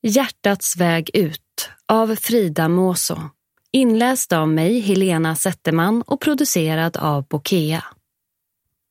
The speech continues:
Kapitel ett. Anna lutar sig tillbaka mot tågets röda plyschsäte och tillåter sig pusta ut för en kort stund.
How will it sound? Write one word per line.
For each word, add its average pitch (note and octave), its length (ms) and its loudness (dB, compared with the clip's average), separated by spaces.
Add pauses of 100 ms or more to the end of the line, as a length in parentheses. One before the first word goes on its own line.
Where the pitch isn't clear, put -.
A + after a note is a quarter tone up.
(720)
Kapitel C4 840 0
ett. E3 200 -2 (1900)
Anna C#4 320 2
lutar C#4+ 360 0
sig F3 220 0
tillbaka E3 680 0
mot F3+ 260 -2
tågets G3 640 0
röda E3 460 0
plyschsäte E3 1120 0
och D#3+ 160 -4
tillåter E3+ 540 0
sig E3 460 0
pusta - 360 -2
ut F3 340 0
för - 120 -4
en E3 140 0
kort - 300 -6
stund. - 480 -6